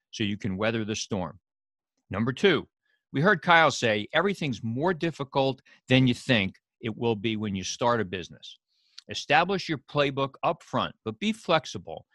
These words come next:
as your results and market conditions can change. And number three, invest in people. We've heard it before. In order to keep good people, you have to do more than just pay them. Educate them, mentor them,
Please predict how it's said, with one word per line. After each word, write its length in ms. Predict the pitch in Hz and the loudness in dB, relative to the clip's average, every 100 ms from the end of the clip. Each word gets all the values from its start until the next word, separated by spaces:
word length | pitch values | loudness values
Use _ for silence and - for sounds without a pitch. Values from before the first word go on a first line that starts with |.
| _ | _
as 160 | 98 92 | -10 -8
your 80 | 98 | -8
results 540 | 92 85 143 170 - - | -6 0 0 0 -8 -10
and 120 | 95 | 0
market 360 | 110 131 110 | 2 2 -2
conditions 640 | - 113 113 113 113 113 104 - | -2 2 2 2 0 0 -2 -4
can 160 | 120 113 | 0 0
change. 500 | - 78 - - _ _ _ _ _ | 0 -4 -8 -20 _ _ _ _ _
And 100 | - | -2
number 240 | 127 190 185 | 2 2 2
three, 440 | - 151 160 147 _ - | -2 -2 -2 -4 _ -6
invest 420 | 127 147 175 - | 0 2 2 0
in 100 | 151 | -2
people. 400 | 123 113 - 73 _ _ _ - | 0 -2 -2 -20 _ _ _ -6
We've 160 | 120 | -4
heard 240 | - 151 135 | 2 2 2
it 160 | 123 | -2
before. 460 | 131 - 113 90 - _ _ | -10 -8 -8 -8 -12 _ _
In 100 | 127 | 2
order 180 | 160 196 | 4 6
to 60 | 170 | 4
keep 300 | - 165 - | 2 -2 2
good 180 | 160 131 | -2 0
people, 500 | 147 139 135 127 _ - | -2 0 -2 -2 _ -6
you 80 | 117 | 0
have 180 | 131 - | 0 -2
to 80 | 113 | -4
do 180 | 123 | -2
more 340 | 117 123 139 120 | 0 4 6 6
than 160 | 104 | 4
just 240 | 104 120 - | 0 -2 0
pay 200 | 147 139 | 2 2
them. 240 | 80 - _ - | 2 -10 _ 0
Educate 520 | 170 156 127 107 90 | 2 2 0 0 0
them, 240 | 87 73 - - | -2 -4 -6 2
mentor 420 | 127 156 151 107 | 6 6 4 2
them, 240 | 92 71 | 2 -2